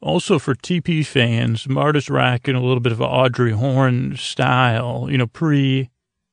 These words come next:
I guess it was, this is the same time period. Like, she has that, like, a Audrey Horne style look to her, which to me is kinda like a femme, like a nineteen fifties, uh, femme fatale, a little bit. She,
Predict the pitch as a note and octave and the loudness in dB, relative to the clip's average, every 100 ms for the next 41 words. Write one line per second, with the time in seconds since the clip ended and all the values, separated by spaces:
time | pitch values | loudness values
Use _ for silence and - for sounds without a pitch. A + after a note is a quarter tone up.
0 | _ _ _ _ - C#3+ E3 - B2 C3 | _ _ _ _ -8 -4 -4 -4 -4 -4
1 | C3+ C#3+ B2 B2+ - A#2 - C3 B2 A#2+ | -4 -4 -6 -8 -6 -6 -4 -2 0 0
2 | A2+ C3+ B2+ C#3 - B2+ A#2+ A#2+ A#2 B2 | -2 -2 0 -2 -2 -6 -6 -6 -6 -6
3 | B2+ - _ _ _ _ _ _ - C3 | -8 -10 _ _ _ _ _ _ -8 -6
4 | A#2 - C3+ B2 C3 C3+ C#3+ C#3 B2 B2 | -4 -2 0 2 0 -2 -4 -4 -4 -2
5 | B2+ A#2+ C3+ C3 B2+ A#2+ B2 A#2+ B2 B2 | -2 -2 -2 0 0 0 0 0 0 0
6 | - - B2+ A#2 A#2+ A#2+ B2+ B2 - - | -4 -4 -4 -2 -4 -2 0 -2 -4 -8
7 | B2 A#2+ B2 B2+ A#2+ _ _ _ _ D3+ | -6 -4 -6 -6 -8 _ _ _ _ -4
8 | D3+ - D#3+ C#3+ C3 A#2+ C#3+ C3 B2+ A#2+ | -4 -2 0 2 2 0 -2 -2 0 -2
9 | B2+ - - B2+ B2+ - C3+ B2 A#2+ C3 | -4 -6 -4 -2 0 -4 -2 -2 -2 -4
10 | A#2+ C3 B2+ B2 A#2+ C3 A#2 - C3+ B2+ | -6 -4 0 0 0 -2 -4 -4 -4 -6
11 | - B2+ A#2+ A2 - C3+ A#2+ A#2 A#2+ A#2+ | -6 -4 -4 -4 -6 -4 -4 -4 -4 -4
12 | A#2 _ _ _ _ _ _ _ C#3 B2+ | -6 _ _ _ _ _ _ _ -4 -4
13 | - B2+ - C3 B2+ B2 B2+ B2+ E3+ D#3 | -4 -6 -4 -2 -2 -2 -4 -6 -6 -4
14 | F3+ E3+ E3 C#3+ - - | -2 0 -2 -4 -8 -10